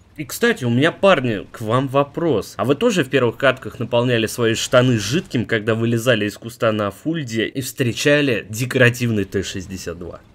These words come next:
Жду ответов в комментариях. Теперь про прекрасный ста шестимиллиметровый снаряд и барабан. Ну что сказать,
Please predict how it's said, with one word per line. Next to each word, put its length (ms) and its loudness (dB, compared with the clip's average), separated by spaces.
Жду 300 0
ответов 420 -2
в 20 -20
комментариях. 540 -4
Теперь 320 0
про 240 0
прекрасный 680 -2
ста 320 -4
шестимиллиметровый 1000 -4
снаряд 460 -4
и 60 -8
барабан. 480 -6
Ну 100 -4
что 240 -2
сказать, 520 -4